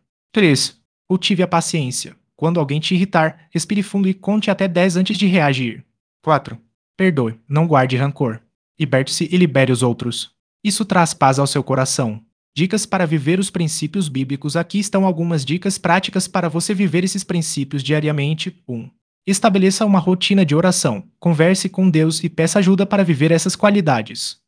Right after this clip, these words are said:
Dois, participe de um grupo de estudo. Junte-se a um pequeno grupo onde vocês podem discutir e apoiar uns aos outros.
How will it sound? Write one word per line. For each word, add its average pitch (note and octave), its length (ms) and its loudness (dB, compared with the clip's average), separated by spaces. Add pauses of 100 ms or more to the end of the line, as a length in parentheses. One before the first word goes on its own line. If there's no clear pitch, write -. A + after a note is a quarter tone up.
(260)
Dois, D3 460 2 (280)
participe F#3+ 520 0
de F3+ 80 0
um E3+ 80 2
grupo D3 260 0
de D#3 80 0
estudo. C#3 480 -4 (280)
Junte-se F#3+ 440 2
a F3 40 2
um F3+ 120 4
pequeno D#3 420 -2
grupo F3 260 0
onde G3 200 4
vocês F3+ 340 0
podem F3 320 2
discutir F3 640 -2
e D#3 100 -2
apoiar F3 340 2
uns F#3 180 2
aos D#3 180 0
outros. - 540 -6